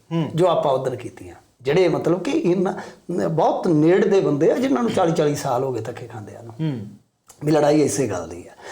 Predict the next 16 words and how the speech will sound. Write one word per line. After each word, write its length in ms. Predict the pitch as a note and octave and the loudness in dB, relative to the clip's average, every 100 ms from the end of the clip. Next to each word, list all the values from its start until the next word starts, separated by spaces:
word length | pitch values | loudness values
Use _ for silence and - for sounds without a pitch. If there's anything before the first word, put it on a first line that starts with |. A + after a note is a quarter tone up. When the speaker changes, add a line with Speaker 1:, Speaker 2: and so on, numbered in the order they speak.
| - | -8
Speaker 2:
ਤਾਂ 100 | C4+ | -2
ਖੈਰ 200 | G#3+ A#3+ | 2 2
ਚਲੋ, 320 | G3+ G#3+ G#3+ | 2 2 4
ਹੁਣ 300 | F3+ F#3 - | 2 0 -2
ਲੜਾਈ 280 | B2+ C3+ C#3+ | 0 2 2
ਪੜ੍ਹਾਈ 300 | D3 D#3 B2 | 2 0 0
ਤੇ 120 | C3 | -2
ਛੱਡੋ, 420 | B2+ D3 C#3 B2 A#2 - - | -6 -8 -8 -10 -14 -20 -4
ਇੱਧਰ 260 | F#3 E3 F#3 | 0 2 4
ਹੁਣ 280 | D#3+ D#3+ D#3+ | 2 2 0
ਮਜੀਠੀਆ 600 | C#3 C3 C3+ C3 E3 D#3 | -2 -2 -2 0 2 2
ਸਾਹਿਬ 320 | D3+ C#3+ D3 | 0 0 0
ਆ 80 | A2+ | -2
ਜਿਹੜੇ, 360 | A2+ G#2+ G2+ - - - | -6 -10 -12 -16 -20 -2
ਉਹ 60 | F3+ | 2
Speaker 1:
ਜੀ। 400 | F#4+ - F#4+ A3+ | 4 2 -2 -10